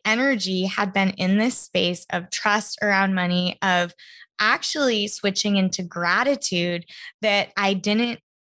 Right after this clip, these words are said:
catch those discrepancies because I am doing okay financially. Like, if I was really stressed or budgeting in a really tight way, I would have caught those things.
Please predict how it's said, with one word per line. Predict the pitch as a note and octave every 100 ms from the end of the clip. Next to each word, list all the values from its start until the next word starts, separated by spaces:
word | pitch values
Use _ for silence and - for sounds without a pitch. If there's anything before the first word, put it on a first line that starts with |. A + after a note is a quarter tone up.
| _ _
catch | - B3+ - -
those | A3 G3 F3+
discrepancies | F#3 - - F3 - F#3+ - G3 F#3 F3+
because | - G3 G3 - F#3 F3+
I | A#3
am | B3 B3+
doing | A3+ G3 G3 F#3+
okay | F3+ - F3+
financially. | - F3 D#3+ E3+ F#3 B3+ C#4 C4
Like, | F#3+ F#3
if | G3
I | F#3+
was | F#3+ F3
really | F#3 F#3 F#3 F#3 G3+ A3 - - - -
stressed | - - - G3 E3+ F3 A3+ - -
or | G#3 F3+ -
budgeting | A3 F3+ F3 F#3+ A3+ A#3+
in | G3+
a | F#3+ F3
really | F3 F#3 F3+ G3+
tight | G#3 - F3+ F3 -
way, | F3+ E3+ E3 E3+ A#3+ C4+ - - -
I | G3+
would | G3
have | F#3+ -
caught | - - - -
those | G3 F#3+
things. | - E3+ E3 F#3+ C4+